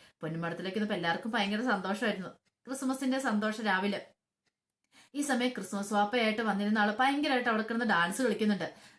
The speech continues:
ഡാൻസ് കളിച്ച് പൂർണിമയുടെ കയ്യിലൊക്കെ പിടിച്ചിട്ട് പൂർണിമേനെ കൊണ്ട് ഡാൻസ് കളിക്കുന്നു, സ്വാതിനെ കൊണ്ട് കളിപ്പിക്കുന്നു. പിന്നീട് പല്ലവിയുടെ കയ്യിലൊക്കെ പിടിച്ച് ഡാൻസ് കളിച്ച് പല്ലവിനെയൊക്കെ ചേർത്ത് നിർത്താൻ ശ്രമിക്കുന്നുണ്ട്. ഇത് കണ്ടതും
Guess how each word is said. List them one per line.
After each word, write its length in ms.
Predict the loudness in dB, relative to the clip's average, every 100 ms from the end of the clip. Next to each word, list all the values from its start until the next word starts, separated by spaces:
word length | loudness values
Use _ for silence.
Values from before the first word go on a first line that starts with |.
| -4
ഡാൻസ് 300 | 0 0 0
കളിച്ച് 260 | -2 -2 -2 -8 -6
പൂർണിമയുടെ 480 | -6 -4 -4 -2 0
കയ്യിലൊക്കെ 420 | 0 -2 -2 -4
പിടിച്ചിട്ട് 440 | -4 -4 -4 -6 -4
പൂർണിമേനെ 400 | -2 2 2 0
കൊണ്ട് 180 | 0 0
ഡാൻസ് 220 | 0 0
കളിക്കുന്നു, 400 | -2 2 0 -2 -12 -20 -20 -6
സ്വാതിനെ 480 | 0 2 2 2
കൊണ്ട് 180 | 2 0
കളിപ്പിക്കുന്നു. 460 | 0 -2 -2 -4 -4 -6
പിന്നീട് 540 | -2 2 2 4 2 -2 -20 _ _ _ _ -6
പല്ലവിയുടെ 360 | -4 -2 -2
കയ്യിലൊക്കെ 500 | 0 0 0 0 0
പിടിച്ച് 260 | -4 -4 0
ഡാൻസ് 340 | 2 2 0
കളിച്ച് 220 | -2 -2 0
പല്ലവിനെയൊക്കെ 480 | -2 0 0 -2 -4
ചേർത്ത് 480 | -4 -2 -2 -2 -2
നിർത്താൻ 220 | 0 -2
ശ്രമിക്കുന്നുണ്ട്. 600 | -2 -4 -4 -4 -6 -10 -16 -20 -10
ഇത് 240 | -6 -4 0
കണ്ടതും 420 | 0 2 0 -2